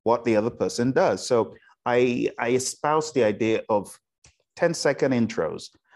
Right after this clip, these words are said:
I mean, if you have ten people in the room and each does a ten-second intro and you request a ten-second intro, everyone knows, "Okay, within two minutes, we're gonna be done with the intro, tops." So introductions are good. I always encourage my project managers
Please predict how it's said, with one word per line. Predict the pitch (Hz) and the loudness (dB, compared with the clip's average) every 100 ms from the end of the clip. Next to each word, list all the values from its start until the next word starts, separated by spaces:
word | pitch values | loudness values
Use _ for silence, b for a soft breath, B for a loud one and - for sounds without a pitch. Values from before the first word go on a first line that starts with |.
| b | b
I | 151 | 2
mean, | 143 | 2
if | 120 127 123 | 2 0 0
you | 123 | 0
have | 139 - | 0 -2
ten | - 170 | -2 0
people | 170 156 151 | 0 0 2
in | 139 | 2
the | 123 | 2
room | 107 110 113 | 4 2 2
and | 104 | 0
each | 110 - | -4 -2
does | 104 101 | -2 -2
a | |
ten-second | 92 107 104 - 98 107 95 - | -4 -4 -4 -4 -4 -4 -6 -8
intro | 90 87 104 95 110 143 151 B B | -10 -6 -2 2 2 2 -2 B B
and | 113 113 | 0 2
you | 113 | 2
request | 107 110 - 147 180 - | 2 -2 -2 0 -2 -4
a | 107 | -6
ten-second | 117 107 - 101 98 95 | -4 -4 -2 -4 -4 -2
intro, | 120 135 - 95 92 B B 135 | -2 -2 -2 -2 -2 B B 0
everyone | 147 139 139 | 2 2 2
knows, | 127 131 | 2 2
"Okay, | 135 233 165 139 | 0 0 2 4
within | 139 127 143 | 4 4 2
two | 139 131 | 0 0
minutes, | 120 117 - | 2 0 -2
we're | 101 | -2
gonna | 113 | 0
be | 107 98 | -2 -2
done | 101 98 | -2 -2
with | 92 | -2
the | 90 | -4
intro, | 98 92 - 80 82 _ _ | -6 -10 -8 -8 -8 _ _
tops." | - 98 - - - B B | -4 -4 -4 -12 -18 B B
So | - 143 135 - _ - | 2 2 2 -2 _ 0
introductions | 156 151 135 160 185 - 117 104 | 0 0 0 0 0 -2 0 2
are | 110 101 | 2 0
good. | 98 127 98 92 - B B | 2 2 2 -2 -8 B B
I | 139 | 0
always | - 180 226 196 | 2 2 4 4
encourage | 143 117 - 127 123 | 2 0 0 2 2
my | 117 104 | 0 -2
project | - 113 110 113 | 0 0 0 -4
managers | 117 120 113 104 104 98 | -2 -2 0 0 0 -4